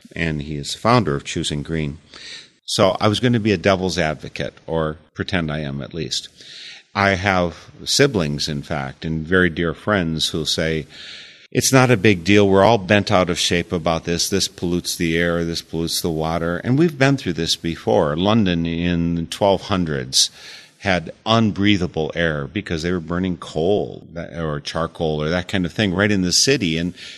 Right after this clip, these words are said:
it was horrible. Our air quality is much better than theirs. We tend to think whatever crisis we're looking at right now makes it really worse. What, so wh-, so what's the big deal? Why can't we just,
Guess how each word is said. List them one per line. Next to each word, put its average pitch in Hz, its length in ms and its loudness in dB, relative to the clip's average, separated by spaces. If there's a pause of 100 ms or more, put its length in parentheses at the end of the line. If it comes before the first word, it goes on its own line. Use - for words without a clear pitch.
(120)
it 107 160 0
was 104 140 0
horrible. 131 380 0
Our 117 320 4
air 107 200 2
quality 98 420 -2
is 95 180 -2
much 107 540 2
better 71 320 -2
than 71 220 -8
theirs. - 420 -8 (600)
We 98 160 -2
tend 110 280 -2
to - 40 -2
think 98 300 -2
whatever 82 380 -2
crisis 80 560 -4
we're 82 100 -4
looking 82 320 -6
at 71 180 -8
right 76 240 -8
now 82 320 -2
makes 78 360 -4
it - 80 -14 (120)
really 85 360 -4
worse. 87 280 -4
What, - 300 -4
so 151 160 2
wh-, 139 300 -6
so - 100 0
what's 160 240 2
the 156 140 -2
big 139 240 0
deal? 139 160 4
Why 90 200 4
can't 117 300 -2
we 120 180 -2
just, 98 460 -2